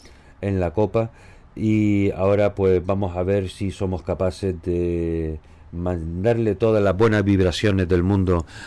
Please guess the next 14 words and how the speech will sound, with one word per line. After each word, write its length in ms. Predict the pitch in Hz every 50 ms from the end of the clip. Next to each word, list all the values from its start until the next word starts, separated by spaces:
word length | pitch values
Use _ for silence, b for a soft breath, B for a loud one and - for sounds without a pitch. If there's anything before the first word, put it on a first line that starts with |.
| B B B
a 340 | 85 90 90 87 87 87 85
David 320 | 82 87 92 92 104 101 90
Rivero 440 | 90 92 87 92 98 82 90 87 87
y 120 | 85 87
a 340 | 85 85 82 80 80 80 78
Daniel 360 | 80 80 82 85 92 92 90
Perdomás 480 | 80 90 80 78 82 87 95 98 95 90 - B B B B B B - -
para 360 | - 107 104 101 104 101 101
que, 400 | - 101 101 101 104 104 104 95 B B B B B B B B
eh, 720 | - 90 98 98 95 95 92 92 92 92 90 90 87 82 - -
mantengan 840 | - 98 98 95 92 90 92 - 123 120 117 113 107 110 107 101 101
esa, 720 | - 73 101 92 - - 98 92 90 87 85 80 78 76 - - - - B B B B B B B B B B B
esas 260 | - 107 - 101 92
posiciones. 600 | - - 90 - - 78 - - 76 69 69 69